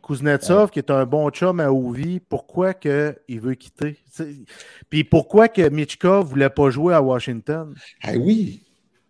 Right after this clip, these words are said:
Speaker 1: Tu sais,
Speaker 2: Ben
Speaker 1: euh, je, je comprends pas. Tu sais,
Speaker 2: celle-là,
Speaker 1: t'as,
Speaker 2: je l'ai
Speaker 1: t'as
Speaker 2: pas
Speaker 1: le,
Speaker 2: compris.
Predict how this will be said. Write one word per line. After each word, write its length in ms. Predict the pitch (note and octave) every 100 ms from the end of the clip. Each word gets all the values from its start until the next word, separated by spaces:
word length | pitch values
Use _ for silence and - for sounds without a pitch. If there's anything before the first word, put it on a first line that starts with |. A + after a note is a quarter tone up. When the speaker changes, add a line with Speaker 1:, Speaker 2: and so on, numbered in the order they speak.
| _
Speaker 1:
Tu 60 | -
sais, 160 | G3+
Speaker 2:
Ben 200 | C4 A#2+
Speaker 1:
euh, 800 | D#3+ D#3+ D#3+ E3 E3 E3 E3 E3 D#3+
je, 340 | - - E3
je 180 | - -
comprends 460 | D#3 D3 D3 D3
pas. 300 | C3+ F3+ G3+ - _ _ _ _ -
Tu 80 |
sais, 40 | G#3
Speaker 2:
celle-là, 180 | - D#3
Speaker 1:
t'as, 60 |
Speaker 2:
je 60 | F3
l'ai 60 | D3+
Speaker 1:
t'as 60 |
Speaker 2:
pas 60 | D#3+
Speaker 1:
le, 80 | D#3
Speaker 2:
compris. 340 | A#2 G#2+ A#2+